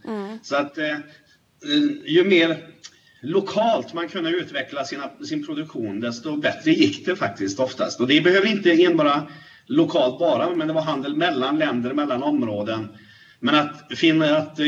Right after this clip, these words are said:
Speaker 2: konkurrera gentemot E U:s subventionerade jordbruk och sådär, det, det är nästan omöjligt för småbönder i Afrika överhuvudtaget. Och det, det är, det är väl ungefär det man kommer till. Så man måste hitta andra lösningar.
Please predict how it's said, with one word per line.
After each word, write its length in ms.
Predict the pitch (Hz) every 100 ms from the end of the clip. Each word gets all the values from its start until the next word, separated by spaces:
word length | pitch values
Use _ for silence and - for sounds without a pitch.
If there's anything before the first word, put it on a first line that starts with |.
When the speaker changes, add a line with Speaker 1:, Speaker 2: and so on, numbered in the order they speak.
| 143
Speaker 2:
konkurrera 800 | - 165 160 185 175 160 139 156
gentemot 640 | 196 175 147 185 147 117 -
E 320 | 160 170 127
U:s 420 | 113 120 - 127
subventionerade 840 | 160 143 139 113 160 165 120 113 117
jordbruk 680 | 156 156 107 107 165 - 156
och 60 |
sådär, 220 | - 131 107
det, 160 | 120
det 200 | 117 131
är 60 | 131
nästan 280 | 143 - 131
omöjligt 560 | 175 190 131 123 147
för 60 | 151
småbönder 540 | 147 170 127 113 113
i 20 | 135
Afrika 440 | 110 - 110 117
överhuvudtaget. 840 | 117 120 107 101 - 120 104 127
Och 60 | 123
det, 240 | 135 135 120 - - - - _ 127
det 200 | 165 165
är, 100 | 151
det 240 | 147 147
är 40 | 190
väl 160 | 185
ungefär 300 | 190 185 160
det 120 | 143
man 160 | 117 123
kommer 160 | - -
till. 120 | -
Så 80 | 156
man 120 | 180
måste 180 | 190 196
hitta 220 | 202 202
andra 420 | 208 208 180 165
lösningar. 600 | 190 180 160 156 160 160